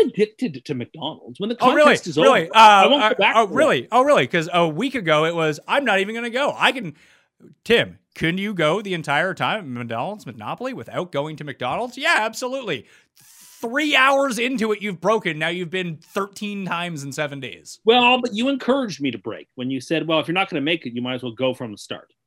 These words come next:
Speaker 2: So you're saying that I'm an enabler. You're blaming me
Speaker 1: I didn't
Speaker 2: for
Speaker 1: say
Speaker 2: your
Speaker 1: that.
Speaker 2: problems.
Speaker 1: I'm not bla-, first, I don't think it's a problem.
Speaker 2: Oh,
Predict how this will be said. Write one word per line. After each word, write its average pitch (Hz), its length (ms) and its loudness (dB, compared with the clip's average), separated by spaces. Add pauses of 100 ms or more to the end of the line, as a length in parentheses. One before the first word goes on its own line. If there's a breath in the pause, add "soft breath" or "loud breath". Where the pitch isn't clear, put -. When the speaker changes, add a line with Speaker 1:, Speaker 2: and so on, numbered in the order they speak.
(100)
Speaker 2:
So 160 100 -4
you're 147 140 -4
saying 160 180 -4
that 156 160 -8
I'm 175 300 0
an 180 80 -4
enabler. 160 420 -4
You're 120 100 -6
blaming 156 640 -4
me 180 100 -2
Speaker 1:
I 160 120 6
didn't - 200 4
Speaker 2:
for - 80 -2
Speaker 1:
say - 100 4
Speaker 2:
your 320 100 2
Speaker 1:
that. 240 80 4
Speaker 2:
problems. 117 500 -2 (320)
Speaker 1:
I'm 170 220 0
not 185 180 0
bla-, 180 160 -4 (240)
first, 208 240 4 (100)
I 135 140 2
don't 220 160 -2
think - 160 -14
it's - 100 -20
a - 40 -20
problem. - 500 -4 (160)
Speaker 2:
Oh, 98 80 -20